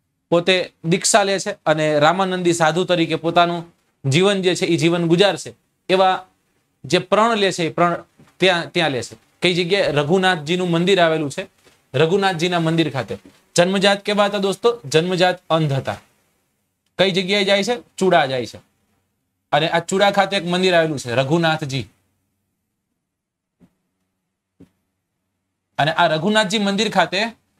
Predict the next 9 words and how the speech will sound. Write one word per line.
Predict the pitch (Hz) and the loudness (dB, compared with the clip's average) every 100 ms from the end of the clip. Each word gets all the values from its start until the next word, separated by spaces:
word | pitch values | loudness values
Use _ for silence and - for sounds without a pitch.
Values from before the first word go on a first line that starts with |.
| _ | _
રામાનંદી | 135 160 190 262 269 269 277 | 0 2 4 2 0 0 -2
સાધુ | 262 208 202 | 2 2 0
તરીકે | 202 202 180 | -2 -4 -2
દીક્ષા | 170 160 - 139 | -2 -2 -2 -2
લે | 117 | -4
છે. | 101 - _ _ _ _ _ _ _ _ _ _ _ _ - | -8 -14 _ _ _ _ _ _ _ _ _ _ _ _ -2
કેવા | 180 190 | 0 2
સાધુ? | 185 185 240 269 _ _ | 0 0 -2 -4 _ _
રામાનંદી | 135 147 160 196 233 247 208 196 185 220 269 | -2 2 2 2 0 0 0 0 0 0 -4